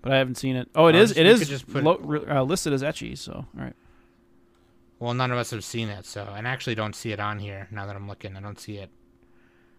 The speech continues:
Speaker 2: on our thing here.
Speaker 1: I think
Speaker 2: Did we
Speaker 1: ecchi
Speaker 2: not
Speaker 1: is
Speaker 2: put it
Speaker 1: supposed to be
Speaker 2: on here?
Speaker 1: Some of these things are more <laughs> hardcore than ecchi.
Speaker 2: Right. Oh, it's right here. I would just put haven't seen it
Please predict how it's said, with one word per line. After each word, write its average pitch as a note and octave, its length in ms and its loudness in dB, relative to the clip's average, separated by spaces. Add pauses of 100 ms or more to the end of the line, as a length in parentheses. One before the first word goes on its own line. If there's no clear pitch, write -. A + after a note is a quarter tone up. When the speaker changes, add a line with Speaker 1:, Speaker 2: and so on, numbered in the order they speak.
(560)
Speaker 2:
on G2+ 500 -10 (600)
our G2+ 180 -10
thing G2+ 320 -12
here. F#2+ 360 -14 (1300)
Speaker 1:
I - 40 -20
think B3+ 160 -4
Speaker 2:
Did - 80 -2
we C#3+ 60 4
Speaker 1:
ecchi C3+ 100 -2
Speaker 2:
not D3 60 4
Speaker 1:
is B2+ 100 0
Speaker 2:
put B2 80 -6
it B2 80 -2
Speaker 1:
supposed - 120 -2
to C#3 60 4
be - 60 0
Speaker 2:
on C3+ 80 -2
here? C#3 240 -10
Speaker 1:
Some G3 240 4
of C4+ 60 4
these C4 160 4
things E3+ 180 6
are D#3 80 4
more C#3+ 260 4
<laughs> - 0 -
hardcore D#3 560 6
than F3+ 140 6
ecchi. D#3+ 580 6 (1900)
Speaker 2:
Right. A2+ 400 0
Oh, A#2+ 140 -2
it's - 160 -4
right A2+ 160 -2
here. G#2+ 260 -2
I D3 120 2
would G3+ 160 4
just F#3+ 160 -4
put E3 120 4
haven't A#2 300 0
seen G2+ 220 -12
it F#2+ 120 -16